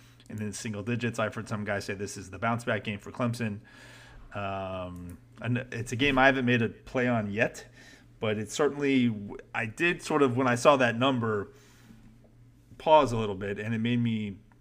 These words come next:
at least kind of think about things a little bit more. I, I was not expecting the number to come out this high, not necessarily 'cause the power rankings dictate it, just because I think the public and a lot of other people will come in on B C just saying, "Oh my gosh, Clemson's two and two. They're, shouldn't be laying fifteen to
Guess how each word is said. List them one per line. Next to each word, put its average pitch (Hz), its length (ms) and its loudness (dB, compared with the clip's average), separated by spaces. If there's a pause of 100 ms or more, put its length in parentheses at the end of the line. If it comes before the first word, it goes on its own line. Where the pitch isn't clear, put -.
at 110 100 -10
least 110 200 -10
kind 107 160 -6
of - 60 -16
think 117 180 -8
about 101 220 -8
things 101 340 -12
a 101 60 -8
little 110 240 -2
bit 98 160 -2
more. 101 220 -2
I, 101 140 0
I 120 160 4
was 123 160 4
not 147 180 10
expecting 123 460 2
the 110 80 0
number 107 240 0
to 98 80 -2
come 107 160 -2
out 95 120 -4
this 98 140 -8
high, 101 180 2
not 147 180 2
necessarily 196 360 6
'cause 123 140 -6
the 117 80 -4
power 170 300 6
rankings 120 380 0
dictate 143 380 2
it, 107 160 -2
just 120 180 -6
because 117 220 -6
I 104 60 0
think 113 240 -2
the 104 80 -6
public 120 540 2 (680)
and 110 120 -8
a 120 40 0
lot 131 140 8
of 127 80 4
other 143 140 6
people 110 260 0
will 123 160 6
come 123 200 0
in 117 100 2
on 110 120 0
B 107 140 -4
C 107 480 -4 (420)
just 123 220 -2
saying, 113 260 2
"Oh 110 120 -2
my 110 120 0
gosh, 110 240 2
Clemson's 110 420 -6
two 117 180 -2
and 98 100 -6
two. 120 160 -2
They're, 101 240 -2 (640)
shouldn't 117 320 -2
be 110 100 -4
laying 110 240 -4
fifteen 113 480 -6
to 98 280 -6